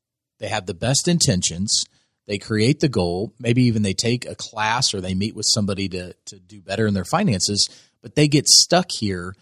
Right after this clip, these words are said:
possibly because they don't have the accountability. Somebody that when they hit the wall, the first wall, they, they hit that first hurdle,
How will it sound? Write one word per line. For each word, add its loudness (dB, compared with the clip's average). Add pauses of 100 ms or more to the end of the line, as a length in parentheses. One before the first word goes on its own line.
(340)
possibly 2
because -2
they 0
don't -2
have -6
the -6
accountability. -6
Somebody 2
that -2
when -2
they -10
hit -2
the 4
wall, -2
the -20 (100)
first -2
wall, -2 (420)
they, -2
they -4 (640)
hit 0
that 2
first 4
hurdle, 4